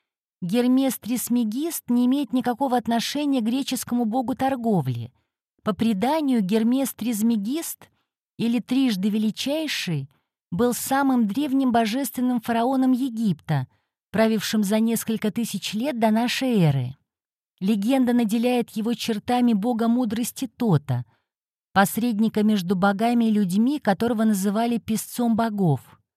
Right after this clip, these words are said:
Опять же, по легенде, Гермес Трисмегист обладал сокровенными знаниями древней цивилизации атлантов, жителей мифической Атлантиды. Небольшую часть этих знаний он передал жрецам.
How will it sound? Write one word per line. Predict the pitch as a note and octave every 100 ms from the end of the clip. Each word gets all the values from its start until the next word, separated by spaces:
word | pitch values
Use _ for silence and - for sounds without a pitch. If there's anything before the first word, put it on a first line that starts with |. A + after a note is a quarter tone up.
| _ _ _ _ -
Опять | F3+ F3+ B3+ D#4 A#3
же, | F#3+
по | E3+
легенде, | G3 G3+ F3 C4+ D#4+ G#3 E3 B2+ _ _ _ _ -
Гермес | E3 A3+ A3 B3+ B3+ -
Трисмегист | G#3 A#3 G#3 A3+ G3 B3+ E4 - - _ _ _ _ _ -
обладал | F#3 G#3 G3+ A#3 A#3
сокровенными | A#3 A3 A3+ A#3+ B3+ A#3+ A3+
знаниями | G3 A#3+ C4+ C4 B3
древней | G#3 G#3+ B3+ B3 B3
цивилизации | G#3 A3+ A3 A3 B3 - A#3+
атлантов, | A#3 G#3+ F#3 E3 D3 D3+ - - _ _ _ _ G3+
жителей | G3+ A#3+ - G#3 G3+
мифической | G#3 A3 A3+ - F#3+ - G3
Атлантиды. | G#3 A3+ A#3 - F3+ B2+ B2+ - _ _ _ _ _ _ _ _
Небольшую | F3+ G#3 A#3 A3 - B3+
часть | - B3+ A3+
этих | A3 A3+ G3+
знаний | A3 C4+ D#4+ B3+ D3+ C3+ _ _ _ _ _
он | G#3 A3
передал | - C#4 B3 A#3+ A#3
жрецам. | A#3 C4 - - E3 C3+ B2+